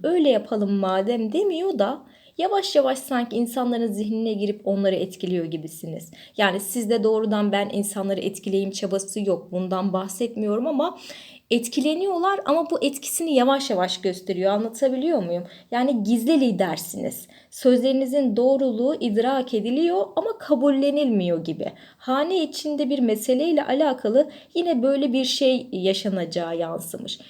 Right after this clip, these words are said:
Yani bir fikir sunacaksınız, "Neden böyle yapmıyorum?" diyeceksiniz.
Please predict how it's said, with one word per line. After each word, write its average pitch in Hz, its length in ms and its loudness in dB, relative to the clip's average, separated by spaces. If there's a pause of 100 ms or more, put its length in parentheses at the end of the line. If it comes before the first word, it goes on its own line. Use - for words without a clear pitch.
(100)
Yani 180 340 -2
bir 214 120 2
fikir 214 460 -6
sunacaksınız, 262 840 0
"Neden 233 400 4
böyle 240 200 2
yapmıyorum?" 254 580 2
diyeceksiniz. 254 600 0